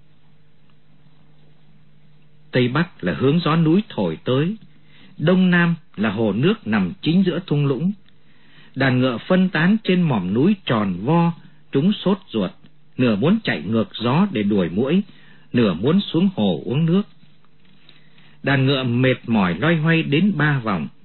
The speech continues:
mà vẫn do dự chưa quyết. Nghe tiếng hí vang của mấy con ngựa giống mới từ bỏ ý định chạy ngược gió chọn nước. Chúng đành chạy xuống hồ.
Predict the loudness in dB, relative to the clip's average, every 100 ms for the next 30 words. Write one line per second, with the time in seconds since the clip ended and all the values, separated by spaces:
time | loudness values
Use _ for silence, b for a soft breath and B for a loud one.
0 | -6 -2 0 2 2 2 0 0 -4 -4
1 | -2 -2 -2 -4 -6 -8 b b b b
2 | b b -4 -2 0 0 2 2 2 2
3 | 0 0 -4 -4 -4 -2 -2 0 -2 -4
4 | -2 0 0 B B -2 -2 0 0 0
5 | 0 0 0 0 -2 -4 -4 -4 -2 -2
6 | -2 -4 -4 0 0 -2 -2 -4 -4 -4
7 | -2 -2 -4 -14 -20 -20 -20 -20 -20 -20
8 | -20 -20 -20 -20 -20 -20 -20 -20 -20 -20
9 | -4 0 2 0 -4 -4 -6 -6 -4 0
10 | 0 0 -2 -2